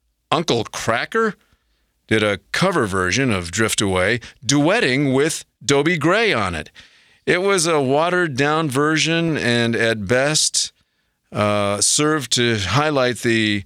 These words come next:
supremely better version by Dobie Gray. Gray had a couple more minor hits after Drift Away, nothing reaching the pull of the great Drift Away. And for you trivia geeks, it was also Decca Records'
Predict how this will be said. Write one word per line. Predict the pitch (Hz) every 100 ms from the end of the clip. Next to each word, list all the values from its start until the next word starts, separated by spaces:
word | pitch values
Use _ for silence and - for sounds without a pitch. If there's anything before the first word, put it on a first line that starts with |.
| -
supremely | - 120 - 135 139 127 113 107 104 95 _ _ _ _
better | 98 120 113
version | 98 110 104 95
by | 90 92
Dobie | 95 92
Gray. | 87 98 95 82 - _ _ _ _ _ _ _ -
Gray | 165 156
had | 147
a |
couple | 127 131 117
more | 110 107
minor | 104 113 120
hits | 123 123 - - - _ -
after | 107 123
Drift | 107 120 -
Away, | 110 113 117
nothing | 113 123 110 107
reaching | 101 117 - 107 104
the | 98 95 95 90 - - _ -
pull | - 156 120 82 73
of | - 98
the | 104
great | 98 104 101
Drift | 107 104
Away. | 104 98 98 117 - _ _ - - _ -
And | 110 101
for | 104
you | 98 98 95 85
trivia | - - 190 196 185 185 156 - _ _
geeks, | 151 175 175 - - _ _ _ _ _ _
it | 139 127
was | 135 123
also | 131 156 - 123
Decca | 98 160 165 143
Records' | 139 147 139 113 107 98